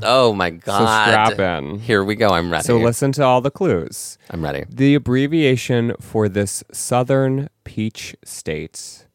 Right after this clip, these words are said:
Speaker 2: combined with the abbreviation for this Billy Joel State of Mind State,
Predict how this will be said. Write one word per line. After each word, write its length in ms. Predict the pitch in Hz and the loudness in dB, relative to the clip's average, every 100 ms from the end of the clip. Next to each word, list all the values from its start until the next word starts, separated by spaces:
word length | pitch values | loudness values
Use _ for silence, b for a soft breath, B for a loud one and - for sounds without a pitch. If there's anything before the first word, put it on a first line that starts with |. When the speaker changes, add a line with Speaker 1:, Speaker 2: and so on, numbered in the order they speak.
| _ _ _ _ - | _ _ _ _ -10
Speaker 2:
combined 580 | 110 104 104 117 139 | -6 -2 0 0 -2
with 240 | 127 110 - | -2 -4 -4
the 140 | 98 | -4
abbreviation 1080 | 95 95 95 87 87 87 82 90 85 85 95 _ _ | -4 -4 -6 -4 -4 -4 -6 -6 -6 -6 -10 _ _
for 260 | - 104 92 | -6 -2 0
this 240 | 98 - | -2 -6
Billy 440 | - 101 101 123 | -4 -4 -2 -4
Joel 340 | 123 117 113 120 | -2 0 0 -2
State 340 | - - 107 | -6 -4 -2
of 160 | 127 131 | -2 -4
Mind 400 | 131 117 101 95 | 0 2 0 -2
State, 680 | - - 82 87 - - | -4 -8 -6 -8 -10 -18